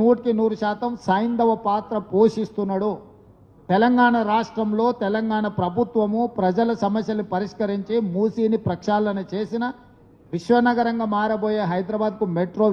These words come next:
విస్తరించిన, రీజనల్ రింగ్ రోడ్, నేను ఈరోజు స్పష్టంగా చెప్తున్నా, నరేంద్ర మోడీ గారు భారతీయ జనతా పార్టీ నేషనల్ కౌన్సిల్ మీటింగ్కు వచ్చినప్పుడు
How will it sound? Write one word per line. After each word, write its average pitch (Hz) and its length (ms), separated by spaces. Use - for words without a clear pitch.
విస్తరించిన, 233 720
రీజనల్ 233 760
రింగ్ 233 280
రోడ్, 202 180
నేను 214 240
ఈరోజు 233 280
స్పష్టంగా 247 500
చెప్తున్నా, 220 340
నరేంద్ర 247 460
మోడీ 233 280
గారు 214 280
భారతీయ 226 440
జనతా 214 320
పార్టీ 202 360
నేషనల్ 240 520
కౌన్సిల్ 220 460
మీటింగ్కు 214 400
వచ్చినప్పుడు 202 540